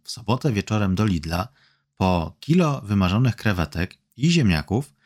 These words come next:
bo w niedzielę po familiadzie tradycyjnie chcemy zjeść ziemniaki z tłuczonymi krewetkami, albo na odwrót, krewetki z tłuczonymi ziemniakami.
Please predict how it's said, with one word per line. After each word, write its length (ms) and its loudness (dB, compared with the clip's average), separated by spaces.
bo 260 2
w 80 -2
niedzielę 360 2
po 120 -4
familiadzie 840 0
tradycyjnie 600 0
chcemy 320 2
zjeść 440 -2
ziemniaki 640 0
z 200 -2
tłuczonymi 500 2
krewetkami, 680 -6
albo 220 2
na 140 2
odwrót, 400 -2
krewetki 520 0
z 60 -4
tłuczonymi 480 2
ziemniakami. 680 0